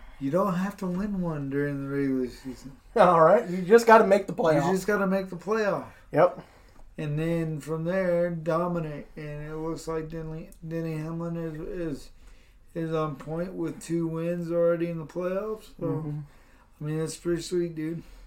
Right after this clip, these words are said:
Speaker 2: Yeah, I mean, we came down to the final three weeks with Denny Hamlin possibly not making the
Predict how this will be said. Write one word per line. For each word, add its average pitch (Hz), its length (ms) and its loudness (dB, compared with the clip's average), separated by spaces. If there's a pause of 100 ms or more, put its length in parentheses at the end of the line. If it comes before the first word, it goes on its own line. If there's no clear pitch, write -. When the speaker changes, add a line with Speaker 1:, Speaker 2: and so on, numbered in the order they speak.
(120)
Speaker 2:
Yeah, 139 140 0
I 139 40 0
mean, 156 200 2
we 170 100 2
came 175 280 2
down 170 200 4
to 160 80 2
the 151 80 2
final 165 300 2
three 170 280 0
weeks 165 280 0
with 151 320 -8
Denny 160 220 2
Hamlin 165 300 0
possibly 170 600 2
not 165 300 2
making 170 300 2
the 139 240 -4